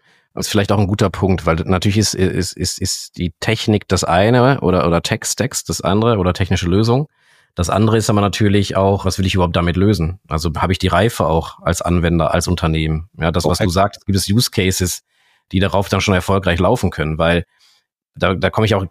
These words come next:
Speaker 1: direkt nochmal auf das Thema, in Anführungsstrichen, Hype um D X P zurück, ja? Weil natürlich jetzt das unheimlich viel angefragt wird, aber denkst du denn, dass Unternehmen dann, ich sag's mal wieder provokativ, jahrelang geschlafen haben oder gab es einen spezifischen Wendepunkt, der jetzt quasi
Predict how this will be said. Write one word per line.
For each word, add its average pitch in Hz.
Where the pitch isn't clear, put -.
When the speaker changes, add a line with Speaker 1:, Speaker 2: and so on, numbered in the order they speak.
Speaker 1:
direkt -
nochmal 101
auf 95
das -
Thema, 90
in 80
Anführungsstrichen, 85
Hype 113
um 95
D 90
X 90
P 82
zurück, -
ja? 98
Weil 92
natürlich 98
jetzt 101
das 98
unheimlich 110
viel 92
angefragt 107
wird, 92
aber 95
denkst 98
du -
denn, 123
dass 113
Unternehmen 110
dann, 110
ich -
sag's 80
mal 82
wieder 98
provokativ, 90
jahrelang 90
geschlafen 82
haben 160
oder 131
gab 107
es -
einen 110
spezifischen 104
Wendepunkt, 95
der 87
jetzt 85
quasi 87